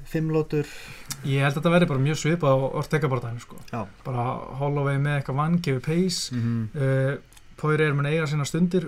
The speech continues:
Speaker 2: fle-, örugglega fleiri moment, moment heldur en Ortega.
Speaker 1: Já.
Speaker 2: En ég held að Holloway muni bara svona útboxa hann og, og klára hann í fjórðu lótu með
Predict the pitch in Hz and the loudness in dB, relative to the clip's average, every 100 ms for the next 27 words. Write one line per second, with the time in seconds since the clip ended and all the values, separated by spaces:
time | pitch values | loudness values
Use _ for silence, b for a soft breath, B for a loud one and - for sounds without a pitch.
0 | - - 151 156 139 127 156 190 190 196 | -4 -4 0 0 0 0 4 4 4 4
1 | 202 180 190 185 190 185 190 180 185 180 | 2 2 0 0 0 2 0 2 0 0
2 | - - 175 196 190 180 - 123 117 110 | -4 -4 -2 0 -2 -4 -6 -8 -6 -8
3 | 107 - - 139 143 139 - 151 139 147 | -10 -14 -2 0 2 -2 -4 -4 -2 -4
4 | 123 156 147 139 139 139 143 127 127 123 | -4 -2 0 2 2 0 -2 -2 -2 -2
5 | 127 135 - 147 131 143 - 135 131 127 | -4 -6 -6 -6 -2 -4 -2 0 0 0
6 | 123 127 - 131 127 - 139 131 131 131 | -2 -4 -4 -6 -6 -4 0 2 2 0
7 | 131 135 135 147 139 143 139 139 120 107 | 0 0 0 -2 -2 0 0 -2 -2 -6
8 | - 143 139 | -8 -4 -4